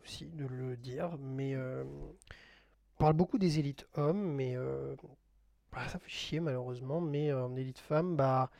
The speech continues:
Camille Maire qui fait quart de finale, euh, malheureusement, euh, j'aurais espéré mieux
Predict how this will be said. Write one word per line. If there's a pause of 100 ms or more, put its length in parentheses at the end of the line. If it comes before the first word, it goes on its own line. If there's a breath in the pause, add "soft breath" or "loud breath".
(1400 loud breath)
Camille
Maire
qui
fait
quart
de
finale,
euh,
malheureusement,
euh,
j'aurais
espéré
mieux